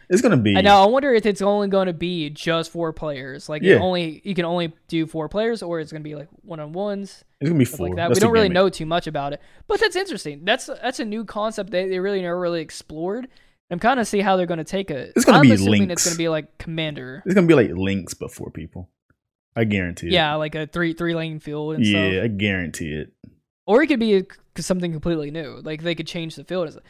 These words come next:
Speaker 2: That's what I'm saying. It's like, it's, it might be like Commander, where you have, like, a one card that, like, is the commander of your deck, and then you can bring it out any time of the game. But if you, if that card gets killed, then you have to pay, like, some,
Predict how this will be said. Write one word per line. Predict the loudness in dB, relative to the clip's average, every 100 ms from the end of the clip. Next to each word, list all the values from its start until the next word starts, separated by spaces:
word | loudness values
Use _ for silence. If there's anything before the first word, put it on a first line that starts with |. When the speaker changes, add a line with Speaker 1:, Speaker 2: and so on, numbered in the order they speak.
| -4
Speaker 2:
That's | 0 0
what |
I'm | 0
saying. | 0 -2
It's | -2
like, | -4 -4
it's, | -8 -6
it | -4 0
might | 0 0
be | -2
like | -4
Commander, | -8 -10 -10 -12 -20 -20 _ _ _
where | 0 2
you | 2 2
have, | 6 6 6
like, | 2 0
a | -4 -2 -4 -8 _ _ _ _ _ _ _ _ _ _ _ -4
one | -2 -2
card | 4 6 6 4 2
that, | 2 2
like, | 0 -2 -4 -2
is | -2 -2
the | -4
commander | -2 0 2 0
of | -2
your | -4
deck, | -2 -2 0 -4 -10 _ _ -8
and | -6 -2
then | -2 -2 -6 -10 -12
you | -10 -4
can | -4
bring | 0 0 2
it |
out | 2 0
any | -2 -6
time | -4 -4 -4
of |
the | -6
game. | -4 -2 -2 -4 -10 -16 _ _ _ _ -4
But | 2 4 2
if | -4 -6
you, | -4 -4
if | -4 -6 -10
that | -2 2 2 0
card | -2 -2 -4
gets | -8 -10 -18
killed, | -4 0 2 2 0
then | -4 -6
you | -6
have | -6
to | -4
pay, | -4 -4 -4
like, | -6
some, | -6 -8 -8